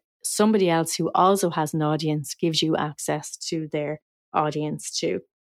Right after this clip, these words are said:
This has been one of the biggest ways that I have grown my business. It has been through networking and collaborating with other providers. So many of my referrals come through other people rather than people finding me online or on social media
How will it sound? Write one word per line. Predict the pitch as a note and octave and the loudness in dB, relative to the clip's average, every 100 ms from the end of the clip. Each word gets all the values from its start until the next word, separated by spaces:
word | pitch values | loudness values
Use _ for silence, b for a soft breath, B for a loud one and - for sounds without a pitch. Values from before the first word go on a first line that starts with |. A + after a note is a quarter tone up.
| _ _ _ _ - | _ _ _ _ -2
This | A3 C4 | 2 2
has | C4+ A3+ | 2 2
been | F#3+ F3 | 2 2
one | F3 E3+ | 2 0
of | D#3+ - | 0 -2
the | - A#3 | 2 4
biggest | A3 F#3 F3 E3+ | 4 2 2 0
ways | D#3+ D#3 D3 D#3+ | 0 0 0 -2
that | D#3+ | 0
I | D3+ | 0
have | D#3 D3+ | -2 -2
grown | E3 D3+ D3+ | 0 0 0
my | D3+ | -2
business. | D3+ D#3+ F#3+ C#4 D4+ | -2 0 2 2 0
It | - E3+ | -2 0
has | E3 D#3+ | 0 -2
been | E3+ E3 | -2 -2
through | - E3 D#3 | 0 0 2
networking | D#3+ E3 E3+ E3 E3 D#3 | 0 0 -2 -2 -4 -4
and | D3+ | -6
collaborating | - D3+ D#3+ D#3 D#3 - E3 | -6 -4 -2 -2 -2 -2 -4
with | E3 | -4
other | - D#3 D#3 | -2 -2 -4
providers. | - D#3+ E3 D#3 E3 - E3+ B B B B B | -6 -8 -6 -4 -2 -4 -6 B B B B B
So | - A#3 B3 C4 | 0 4 4 6
many | A3+ F#3+ | 4 4
of | E3+ | 2
my | E3+ | 2
referrals | D#3 D3+ D#3 D3+ D3+ D#3 | 2 0 0 0 0 -2
come | - - D#3+ | -6 -4 -4
through | D#3+ - D#3 D3 D3 - _ _ | -4 -6 -4 -2 -4 -10 _ _
other | D#3 D3+ D3 - | -4 -2 -6 -4
people | E3 E3 G#3 B3+ | -4 0 2 2
rather | G3+ E3 D#3 | 4 2 2
than | D#3+ | -2
people | D#3 E3 D#3+ D3+ | -2 -4 -2 -2
finding | - D#3+ D#3+ D#3 | 0 0 2 0
me | D#3+ D#3 | 0 0
online | D#3 D#3 D3+ D3+ D#3 D#3 | -2 -2 -2 0 0 -2
or | E3 D#3 | -2 -4
on | D3+ | -4
social | - D3+ E3 D3+ | -4 -4 -4 -4
media | D3+ D3+ D3+ | -2 -2 -2